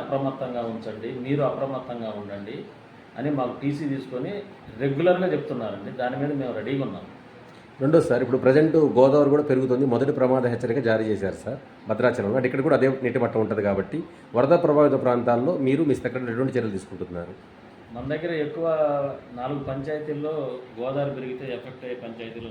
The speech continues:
Speaker 1: నాలుగు ఉన్నాయండి మన దగ్గర. జానంపేట పంచాయతీలో భూపతిరావుపేట ఉన్నది, టీ కొత్తగూడెం ఉన్నది, తర్వాత సింగిరెడ్డిపల్లి ఉన్నది, చింతల బయ్యారం ఉన్నది,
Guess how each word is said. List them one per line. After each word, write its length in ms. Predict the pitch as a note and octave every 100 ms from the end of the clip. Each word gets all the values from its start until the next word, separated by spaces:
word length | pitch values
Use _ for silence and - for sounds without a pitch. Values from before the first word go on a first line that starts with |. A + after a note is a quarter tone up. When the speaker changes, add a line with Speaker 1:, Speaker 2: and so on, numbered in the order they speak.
| G#2
Speaker 1:
నాలుగు 200 | G#2 G#2+
ఉన్నాయండి 320 | G#2 F#2+ F#2 F#2+
మన 140 | F#2 F2+
దగ్గర. 180 | F#2 B2+ - - - - - A2+
జానంపేట 420 | A#2 B2+ C#3+ C#3 C3 C3
పంచాయతీలో 480 | B2 B2 B2 B2 B2
భూపతిరావుపేట 600 | A2+ A#2+ A#2+ A#2 G2+ F#2+ F#2+
ఉన్నది, 240 | F#2+ G2+ C#3 - - - - - -
టీ 100 | B2+
కొత్తగూడెం 420 | B2+ B2 A#2 A2 G2
ఉన్నది, 240 | F#2+ F#2+ A2+ - - - - -
తర్వాత 240 | B2+ B2+ A#2+
సింగిరెడ్డిపల్లి 600 | B2+ B2+ C3 B2+ A#2 G2+ G2
ఉన్నది, 260 | F#2+ - - - - - -
చింతల 260 | C#3+ D3 D3 -
బయ్యారం 300 | F#2 F2 E2+
ఉన్నది, 240 | E2 -